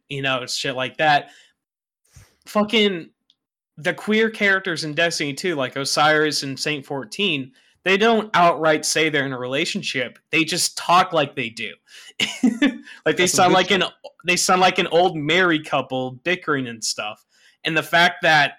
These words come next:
Speaker 1: uh, Saint Fourteen literally, after hearing,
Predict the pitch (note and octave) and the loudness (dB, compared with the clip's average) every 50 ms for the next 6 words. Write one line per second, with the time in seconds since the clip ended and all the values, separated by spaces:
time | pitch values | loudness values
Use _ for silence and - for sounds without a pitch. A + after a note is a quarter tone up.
0 | _ D3 C#3+ C#3+ C#3 C3+ C3+ B2+ A#2 - - _ _ _ _ _ _ _ _ _ | _ 2 2 4 4 4 2 2 0 -2 -4 _ _ _ _ _ _ _ _ _
1 | _ _ _ - - - F#3+ F#3+ G#3 G#3 - - G3+ F#3+ F3 - - - A3+ A#3+ | _ _ _ -6 -4 -2 0 -2 -2 -4 -4 -2 -2 -2 -2 -2 -4 -4 -2 0
2 | A3+ F#3+ D#3 C#3 C3+ C3+ C3+ - _ _ _ _ _ _ _ - B2+ C3+ D3 F3 | 0 0 0 -2 -4 -6 -8 -12 _ _ _ _ _ _ _ -8 -6 -2 2 2
3 | G#3+ A#3 B3+ A3+ G3+ F3 D#3 D3 C#3 C#3+ - D3 E3 E3+ E3 - F3+ D#3+ D3 C3+ | 4 4 4 4 4 2 2 0 0 0 2 2 0 0 0 0 0 0 0 0
4 | - - F#3 G3+ G#3 G3+ G3 G3 F#3+ F3+ F#3+ F#3 - | -4 -4 0 2 2 4 4 4 2 0 -2 -4 -8